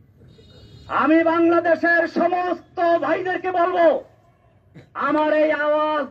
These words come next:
যে প্রান্তে পৌঁছে, হিন্দু মুসলিম আমাদের কোনো বিভেদ থাকার দরকার নেই। আমরা বাংলাদেশি।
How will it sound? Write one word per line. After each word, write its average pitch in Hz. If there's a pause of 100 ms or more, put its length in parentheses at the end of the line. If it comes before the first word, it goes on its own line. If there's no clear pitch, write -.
যে 320
প্রান্তে 311
পৌঁছে, 311 (1300)
হিন্দু 302
মুসলিম 302
আমাদের 294 (1080)
কোনো 277
বিভেদ 277
থাকার 277
দরকার 269
নেই। 262
আমরা 269
বাংলাদেশি। 254